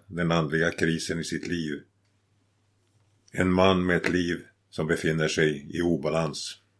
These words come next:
På en livsförändrande odyssé till en uråldrig kultur så upptäcker han kraftfulla, kloka och praktiska lektioner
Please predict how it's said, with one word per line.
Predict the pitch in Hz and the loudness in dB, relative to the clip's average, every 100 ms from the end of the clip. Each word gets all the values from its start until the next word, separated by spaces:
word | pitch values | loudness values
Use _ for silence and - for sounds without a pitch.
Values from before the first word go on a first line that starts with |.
| _ _ _ _ _ _ _ _ _ _ _ _ _ _ _ - | _ _ _ _ _ _ _ _ _ _ _ _ _ _ _ 4
På | 110 | 6
en | 98 | 6
livsförändrande | 101 - - 92 98 95 101 95 98 | 4 4 6 8 8 6 6 6 4
odyssé | - 90 85 - 95 80 - _ - | 4 2 2 2 4 4 0 _ -10
till | 87 | -2
en | 87 92 | 0 4
uråldrig | 92 85 87 85 82 | 4 4 2 0 -2
kultur | 87 80 92 78 71 - _ _ _ _ _ _ _ | -2 0 0 0 -4 -10 _ _ _ _ _ _ _
så | - 110 | 2 4
upptäcker | 95 - 95 - 90 | 4 4 2 4 2
han | 87 | 2
kraftfulla, | - 98 - - 95 90 87 - _ _ - | 0 0 0 2 4 4 0 -4 _ _ -8
kloka | - 92 - - 87 - _ | 2 4 4 0 0 0 _
och | - - | -14 -2
praktiska | 92 85 - 87 - | 0 0 -2 -4 -2
lektioner | 82 82 87 80 76 67 | -2 -2 -2 -2 -2 -4